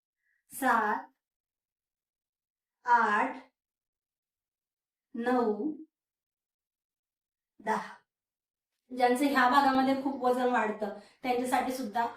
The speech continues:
हे व्यायाम खूप उपयोगी आहेत. आता आपण डाव्या पायाने करूया. दहा काउंट. डावा पाय उचलायचा,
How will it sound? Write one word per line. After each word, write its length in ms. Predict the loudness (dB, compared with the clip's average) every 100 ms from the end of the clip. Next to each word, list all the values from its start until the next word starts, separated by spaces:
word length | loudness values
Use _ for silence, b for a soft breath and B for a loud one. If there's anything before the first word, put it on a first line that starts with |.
| B _
हे 100 | -2 0
व्यायाम 320 | 2 0 -2
खूप 180 | -4 -4
उपयोगी 440 | -2 0 0 -2
आहेत. 320 | -4 -6 -12 -16 b b
आता 180 | -10 -4
आपण 220 | -2 -2
डाव्या 260 | -2 -2 -2
पायाने 300 | -2 -2 -2
करूया. 460 | -4 -2 -4 -6 -16
दहा 320 | -10 -10 -10
काउंट. 240 | -10 -12 -14 -20 _ _ _ _
डावा 260 | -6 -4 -2
पाय 180 | -2 -2
उचलायचा, 540 | -4 -4 -6 -4 -6